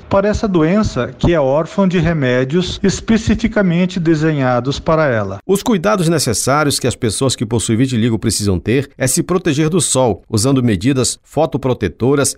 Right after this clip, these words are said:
Speaker 2: evitar roupas apertadas ou que provoquem atrito ou pressão sobre a pele e controlar o estresse. Esses fatores podem precipitar o aparecimento de novas lesões e acentuar as já existentes.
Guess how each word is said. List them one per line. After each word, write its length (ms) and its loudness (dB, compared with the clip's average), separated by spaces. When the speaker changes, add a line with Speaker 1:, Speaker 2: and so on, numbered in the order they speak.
Speaker 2:
evitar 380 0
roupas 400 0
apertadas 760 -2
ou 160 2
que 160 -2
provoquem 600 0
atrito 400 0
ou 60 0
pressão 400 -2
sobre 260 -2
a 60 0
pele 440 0
e 80 0
controlar 560 0
o 80 -2
estresse. 580 -2
Esses 240 -2
fatores 460 0
podem 320 0
precipitar 560 0
o 40 2
aparecimento 580 0
de 80 0
novas 360 2
lesões 540 0
e 100 2
acentuar 800 0
as 400 0
já 320 2
existentes. 720 -2